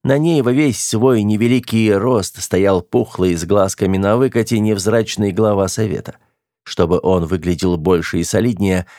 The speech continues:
камера снимала его снизу. Либерий вытирал платком пот со лба и хотел выглядеть внушительно.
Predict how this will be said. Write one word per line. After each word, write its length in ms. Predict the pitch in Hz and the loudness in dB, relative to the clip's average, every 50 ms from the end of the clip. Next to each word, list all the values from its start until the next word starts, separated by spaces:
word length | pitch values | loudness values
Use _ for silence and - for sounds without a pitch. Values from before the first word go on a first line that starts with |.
| - _ _ | -20 _ _
камера 400 | - 151 147 139 131 127 123 117 | 0 2 2 2 2 2 0 0
снимала 440 | 110 - - 120 123 127 123 113 110 | 0 0 0 0 2 2 4 2 2
его 280 | 104 101 101 98 104 98 | 2 2 0 0 -2 -2
снизу. 520 | - - 95 90 71 62 - - - - _ _ _ _ _ _ _ _ _ _ _ _ | -2 -4 -4 -4 -4 -4 -8 -12 -14 -18 _ _ _ _ _ _ _ _ _ _ _ _
Либерий 640 | - - 156 156 143 147 165 165 156 147 131 120 104 | -2 0 0 0 0 0 2 2 2 2 2 2 2
вытирал 460 | 101 110 - 127 110 113 113 113 107 | 0 0 0 2 2 4 4 4 2
платком 520 | - - 104 104 101 - - 120 110 104 92 | 2 2 2 2 2 2 2 2 2 2 0
пот 280 | - - 110 107 90 | 0 2 2 2 2
со 160 | - - 107 95 | 0 0 2 2
лба 320 | 92 90 95 127 123 107 | 2 2 2 2 2 2
и 100 | 92 87 | 2 0
хотел 540 | - - 85 78 - - 101 90 85 82 80 | -2 -2 -4 -2 0 0 2 2 2 0 -2
выглядеть 580 | 80 98 92 82 85 82 76 76 80 - - | -2 -2 -2 -2 -2 -4 -4 -4 -6 -8 -8
внушительно. 720 | - - 82 80 - - - 64 - - 71 76 76 - | -6 -4 -4 -4 -4 -4 -6 -6 -6 -6 -6 -6 -8 -10